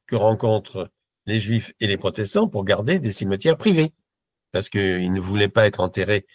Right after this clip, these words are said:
ils ne voulaient pas ni ne pouvaient pas être enterrés dans des terres bénies par l'Église catholique. Donc, ils avaient des cimetières privés et ils continuaient à les utiliser, ce qui est contraire à la loi de huit cent quatre-vingt-quatre. Et alors que, et, et on rencontre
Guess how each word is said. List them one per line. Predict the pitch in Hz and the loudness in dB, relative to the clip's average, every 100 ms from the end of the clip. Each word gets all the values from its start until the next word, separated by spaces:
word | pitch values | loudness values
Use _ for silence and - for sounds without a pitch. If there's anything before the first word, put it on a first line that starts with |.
| _ _ | _ _
ils | 87 | -2
ne | 90 | 0
voulaient | 95 92 | 2 4
pas | 110 | 6
ni | 92 92 | 6 2
ne | |
pouvaient | 82 - 127 117 | 0 2 6 6
pas | 117 117 113 _ _ _ | 6 4 2 _ _ _
être | 92 - | -6 -2
enterrés | 101 104 98 104 | 0 0 0 0
dans | 90 95 90 | 2 0 0
des | 85 | -4
terres | - 98 - 82 - _ 104 | -2 0 0 -6 -10 _ 0
bénies | 101 104 | 2 2
par | 98 90 | 0 0
l'Église | 87 92 - | -2 -4 -4
catholique. | 85 85 113 208 - - - - | -4 -2 0 0 -2 -20 -20 2
Donc, | 110 117 | 6 8
ils | 101 | 8
avaient | 101 104 | 4 4
des | 95 | 0
cimetières | - 95 - 92 | 0 -2 -2 -4
privés | 101 104 214 - - _ | -2 0 0 0 -12 _
et | 135 135 | 4 4
ils | |
continuaient | 120 131 139 131 | 6 4 4 2
à | 151 | 2
les | 131 147 | 2 -4
utiliser, | 185 175 208 233 - _ _ | -4 -2 0 0 -2 _ _
ce | - 117 | -2 0
qui | 120 | 0
est | 110 | 2
contraire | 123 113 214 208 | 2 4 4 6
à | 143 | 6
la | 120 | 6
loi | 151 | 4
de | 170 | 0
huit | 147 | 0
cent | 156 | 0
quatre-vingt-quatre. | 139 135 139 131 104 _ _ _ _ _ _ _ | 0 2 0 0 -4 _ _ _ _ _ _ _
Et | 143 151 - _ _ _ - | 4 4 2 _ _ _ 0
alors | 147 165 127 | 6 6 4
que, | - | -6
et, | 80 92 - - | -10 -10 -10 -4
et | 95 | 0
on | 90 82 | 2 2
rencontre | 95 107 123 185 190 | 2 2 6 4 4